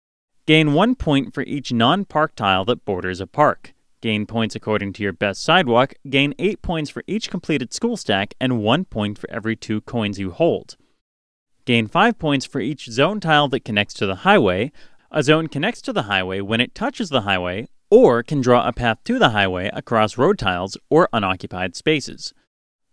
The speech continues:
Finally, players lose or gain points as indicated by all of their uncovered parcel tiles.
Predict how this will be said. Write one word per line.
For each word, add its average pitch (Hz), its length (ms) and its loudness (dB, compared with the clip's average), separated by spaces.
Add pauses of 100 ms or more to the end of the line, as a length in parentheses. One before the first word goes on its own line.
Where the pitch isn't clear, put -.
(100)
Finally, 170 460 4
players 151 420 4
lose 165 340 2
or 185 200 4
gain 214 280 0
points 113 340 0
as 135 200 0
indicated 147 580 0
by 135 200 2
all 110 260 4
of 135 100 0
their 151 160 2
uncovered 95 560 -4
parcel 147 360 -2
tiles. - 480 -8